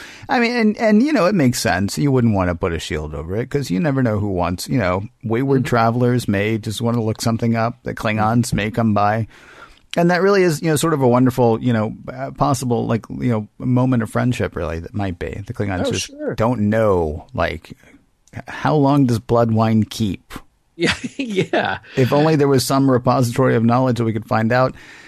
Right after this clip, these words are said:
Speaker 1: And then it becomes like a Hands Across America thing, only, you know,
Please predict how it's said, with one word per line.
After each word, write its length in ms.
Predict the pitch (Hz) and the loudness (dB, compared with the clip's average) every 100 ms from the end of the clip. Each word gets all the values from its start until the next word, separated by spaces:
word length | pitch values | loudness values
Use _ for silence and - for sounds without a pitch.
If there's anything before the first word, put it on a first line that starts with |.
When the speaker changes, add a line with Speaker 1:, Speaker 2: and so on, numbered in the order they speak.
| - - | -20 -6
Speaker 1:
And 100 | 196 | -2
then 60 | 214 | 0
it 60 | |
becomes 260 | 185 160 151 | 2 0 -2
like 80 | 143 | 0
a 60 | |
Hands 220 | 123 131 127 | 0 0 0
Across 280 | 127 123 123 | -2 -2 0
America 420 | 113 117 117 110 | 0 -2 -4 -6
thing, 240 | - 92 | -6 -4
only, 280 | 98 101 95 - | -4 -4 -6 -4
you 120 | 107 | -4
know, 200 | 90 | -2